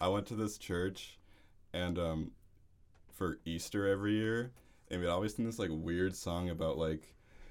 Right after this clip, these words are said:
kaleidoscopes. I don't know what he was on. He was probably just dropping acid before every fucking Sunday service. And then he got arrested for child porn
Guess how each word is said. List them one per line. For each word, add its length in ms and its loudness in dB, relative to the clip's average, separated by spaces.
kaleidoscopes. 1160 6
I 160 12
don't 120 12
know 160 8
what 160 8
he 120 12
was 180 6
on. 240 6
He 140 10
was 100 6
probably 280 6
just 180 -4
dropping 340 8
acid 420 2
before 320 -2
every 360 2
fucking 560 -2
Sunday 420 2
service. 640 2
And 140 4
then 120 6
he 60 8
got 120 10
arrested 440 8
for 120 4
child 500 6
porn 540 10